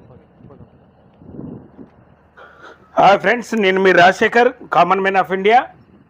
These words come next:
మన సింగరేణి వీడియోలు చూపించే క్రమంలో ఇప్పుడు మీ ముందున్నాము. సింగరేణిలో ప్రతిష్టాత్మకమైన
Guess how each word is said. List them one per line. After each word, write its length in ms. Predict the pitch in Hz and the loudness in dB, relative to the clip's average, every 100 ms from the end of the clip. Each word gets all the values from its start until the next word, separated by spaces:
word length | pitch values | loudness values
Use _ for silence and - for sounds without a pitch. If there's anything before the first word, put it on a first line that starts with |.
| - | -8
మన 160 | 160 175 | -4 -4
సింగరేణి 580 | - 185 202 220 220 220 | -6 -4 -2 -2 0 -2
వీడియోలు 540 | 202 214 214 214 214 214 233 247 - - | -2 -2 2 2 2 0 0 -4 -6 -2
చూపించే 380 | 196 196 208 | -2 -2 -4
క్రమంలో 580 | 202 180 190 196 214 269 311 277 - - - - - | -4 -2 -2 -2 0 -2 -4 -12 -14 -16 -18 -18 -10
ఇప్పుడు 400 | 190 - 190 185 175 | -8 -2 0 2 0
మీ 160 | 175 | 0
ముందున్నాము. 720 | 175 175 190 202 202 208 294 - _ _ _ - | 0 -2 -2 -2 -2 0 -4 -6 _ _ _ -6
సింగరేణిలో 640 | 185 226 247 247 247 240 | -2 0 0 0 0 0
ప్రతిష్టాత్మకమైన 1500 | 220 - 190 185 220 233 233 233 226 220 226 226 220 196 240 | -2 -6 -6 -6 -4 0 0 0 -4 -2 0 0 4 4 2